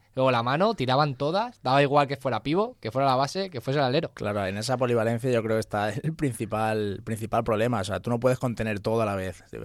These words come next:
Speaker 2: Son jugadoras grandes, tal, me cierro debajo de la zona y que tiren de fuera. Pero ¿qué pasa? Te cierras y las jugadoras pivos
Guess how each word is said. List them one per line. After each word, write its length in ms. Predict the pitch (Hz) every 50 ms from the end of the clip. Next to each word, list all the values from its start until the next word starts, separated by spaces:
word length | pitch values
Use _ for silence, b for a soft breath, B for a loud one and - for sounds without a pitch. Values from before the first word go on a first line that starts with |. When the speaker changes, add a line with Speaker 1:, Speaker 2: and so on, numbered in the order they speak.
| 92 90
Speaker 2:
Son 220 | 92 - - 131 143
jugadoras 340 | - - 165 165 160 160 147
grandes, 360 | 156 165 165 156 139 127 -
tal, 280 | - 139 143 123 - b b b b b b b b
me 100 | 110 104
cierro 280 | - - 135 143 156 151
debajo 240 | 147 143 135 147
de 60 | 139 127
la 60 | 113
zona 220 | 113 131 147 165
y 40 | 139
que 80 | 117 107
tiren 220 | 117 127 131 127
de 100 | 120 -
fuera. 380 | 98 110 107 98 101 92 - - b b b b b b b b b b b b b b b b
Pero 160 | - 110 110
¿qué 120 | 110 113 113
pasa? 300 | 135 127 123 104 98 -
Te 140 | - 101
cierras 460 | 95 113 117 131 131 139 143 139 - -
y 160 | 113 107 104
las 160 | 104 101 98
jugadoras 800 | - 107 98 98 104 113 123 127 131 127 123 117 - - - - _ _ _ -
pivos 400 | 131 139 131 131 143 156 160